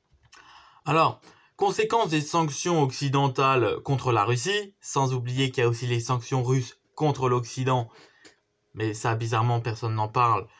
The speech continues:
Donc, je vous invite à aller dans, sur ma chaîne et à regarder, euh, la contre-attaque, euh,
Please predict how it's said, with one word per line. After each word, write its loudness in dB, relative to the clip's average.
Donc, -2
je -12
vous -2
invite 0
à 2
aller 2
dans, 0
sur -2
ma 2
chaîne 0
et 2
à 2
regarder, 2
euh, 0
la -4
contre-attaque, -4
euh, -4